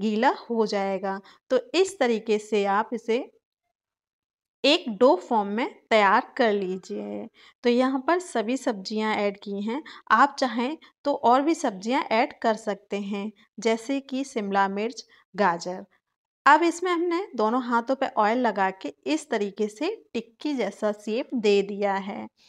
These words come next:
इसी तरह से हम आपको एक और नाश्ता बना के दिखाते हैं।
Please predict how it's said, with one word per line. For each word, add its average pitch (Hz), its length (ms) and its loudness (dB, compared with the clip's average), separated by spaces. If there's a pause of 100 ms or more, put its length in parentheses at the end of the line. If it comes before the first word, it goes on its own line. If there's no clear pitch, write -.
(340)
इसी 294 280 2
तरह 226 280 2
से 214 200 -4
हम 294 380 -2
आपको 220 600 -2 (260)
एक 240 260 2
और 233 140 6
नाश्ता 233 440 0
बना 196 300 -2
के 202 180 -6
दिखाते 196 500 -8
हैं। 202 340 -8